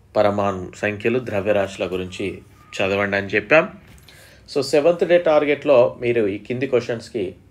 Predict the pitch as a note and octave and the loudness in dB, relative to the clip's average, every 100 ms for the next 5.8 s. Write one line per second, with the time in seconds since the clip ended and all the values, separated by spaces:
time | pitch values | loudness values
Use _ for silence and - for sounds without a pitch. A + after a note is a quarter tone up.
0 | - G#2 G2+ G#2+ - - G2+ F#2+ G2 F2+ | -10 -8 -4 -6 -6 -6 -4 -4 -4 -10
1 | - - - _ _ - _ _ - - | -12 -18 -20 _ _ -20 _ _ -20 -20
2 | _ - G#2 - B2+ F3+ - - - C#3 | _ 0 0 0 -4 -4 -8 -12 0 2
3 | D#3 F#3+ D#3+ D3 C#3 C3+ B2+ B2 B2+ G#2+ | 2 -2 0 0 2 2 2 4 2 2
4 | G#2+ - - A#2+ B2+ A#2+ - A2+ A2+ A2 | -2 -10 -4 2 4 2 0 2 2 0
5 | G2+ G2 G2 G#2 G2 C3 F3+ | -4 -4 -4 -4 -4 -4 -4